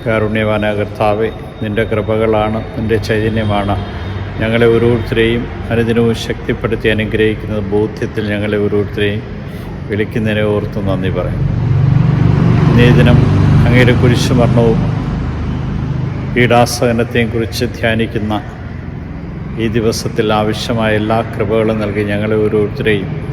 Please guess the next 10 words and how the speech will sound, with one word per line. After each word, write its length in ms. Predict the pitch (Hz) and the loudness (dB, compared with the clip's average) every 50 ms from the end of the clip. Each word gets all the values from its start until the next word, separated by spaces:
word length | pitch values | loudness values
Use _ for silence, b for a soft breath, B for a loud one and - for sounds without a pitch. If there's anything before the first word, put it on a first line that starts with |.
| - - - - - - - - - - - - - - - - - - - - | -6 -6 -6 -6 -6 -6 -6 -4 -4 -4 -4 -4 -4 -6 -6 -6 -6 -4 -4 -2
അനുഗ്രഹിക്കുന്നതിനെ 800 | 107 113 117 101 123 120 123 120 110 - 127 117 117 120 113 117 113 | 0 0 0 2 2 4 4 4 4 2 2 2 2 2 2 4 4
ഓർത്ത് 280 | 110 110 107 - - 113 101 101 | 4 2 2 0 -2 -2 -2 0
നന്ദി 200 | 101 98 98 101 - | 0 -2 -2 -2 -2
പറയും. 240 | 90 87 - - - - - - - - - - - - - | -4 -4 -4 -6 -6 -8 -8 -8 -8 -6 -6 -6 -6 -8 -6
അങ്ങയുടെ 300 | - 104 110 110 120 110 - | -4 -2 0 0 0 0 0
കുരിശിൽ 440 | 117 113 113 113 - - - 123 113 104 - - - - - - - - - - - - - - - - - - - - - - - - - - - - - - - - - - - - - - - 120 | 0 -2 -2 -2 -2 -4 -4 -4 -4 -4 -4 -6 -8 -10 -10 -10 -10 -10 -10 -10 -10 -10 -10 -10 -10 -10 -10 -8 -8 -10 -10 -10 -10 -10 -10 -10 -10 -10 -10 -10 -10 -10 -10 -10 -10 -10 -10 -8 -4 -2
നിന്ന് 260 | 117 113 113 117 110 107 - - - 123 | 0 0 2 2 0 0 -2 -4 -2 -2
ഒഴുകിയെത്തുന്ന 640 | 110 113 120 113 120 123 113 107 - 123 113 113 113 107 - | 0 0 2 2 4 2 2 2 0 -2 -2 0 -2 -2 -2
തിരുരക്തത്താൽ 760 | - 117 117 117 110 113 - - - 123 110 - - 120 113 110 107 | -2 0 2 2 2 2 2 0 -2 -4 -4 -2 0 0 0 0 0
ഞങ്ങളെ 260 | 110 107 107 107 107 | -2 -2 -2 -2 -2